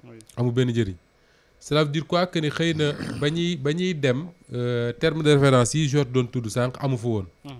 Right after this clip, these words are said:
Speaker 2: Beneen bi mooy, euh, dafa am ay, euh, nu ñu koy wax sax, ay moment de dialogue.
Speaker 1: Mhm.
Speaker 2: Yoo xam ne yu naturel la ci République.
Speaker 1: Mhm.
Speaker 2: Sénégal noonu la mës di doxee.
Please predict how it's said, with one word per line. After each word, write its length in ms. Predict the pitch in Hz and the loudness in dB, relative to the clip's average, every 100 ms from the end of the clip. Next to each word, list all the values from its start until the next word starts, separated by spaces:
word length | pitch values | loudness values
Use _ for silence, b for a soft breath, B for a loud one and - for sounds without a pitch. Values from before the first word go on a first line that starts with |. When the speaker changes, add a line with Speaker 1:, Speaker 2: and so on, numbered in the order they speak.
| 110 B B B B B - | -18 B B B B B -18
Speaker 2:
Beneen 360 | 110 170 202 190 | 2 4 6 4
bi 80 | 180 | 2
mooy, 420 | 151 147 214 - - | 4 4 4 0 -4
euh, 140 | 139 | -2
dafa 200 | 135 160 147 | 0 0 0
am 280 | 151 185 202 - - | -2 -2 -6 -12 -4
ay, 360 | 143 143 135 | 0 2 2
euh, 640 | 131 123 117 117 117 117 113 - | 2 2 2 0 0 -2 -4 -8
nu 100 | 127 | -8
ñu 40 | |
koy 80 | 135 | -4
wax 100 | 123 | -4
sax, 160 | 135 131 | -6 -8
ay 180 | 127 139 | -4 -2
moment 340 | 135 170 170 | 0 -2 -2
de 120 | 156 131 | 0 -2
dialogue. 340 | 104 127 110 - _ - | 0 0 0 -6 _ -18
Speaker 1:
Mhm. 100 | 139 | -12
Speaker 2:
Yoo 160 | 117 135 | -4 -2
xam 240 | - 135 127 | 0 0 2
ne 200 | 143 165 | 0 -2
yu 160 | 131 135 | -2 0
naturel 440 | 147 170 156 139 | 0 0 2 2
la 80 | 135 | 2
ci 100 | 135 | 0
République. 440 | 131 123 113 107 - _ | -4 -4 -6 -6 -12 _
Speaker 1:
Mhm. 80 | 139 113 b b b | -20 -20 b b b
Speaker 2:
Sénégal 460 | - 151 160 151 143 | -6 -2 4 4 4
noonu 220 | 147 147 | 2 0
la 60 | |
mës 200 | 139 143 143 | 0 -2 -4
di 80 | |
doxee. 420 | 131 120 117 156 | -4 -2 -2 -6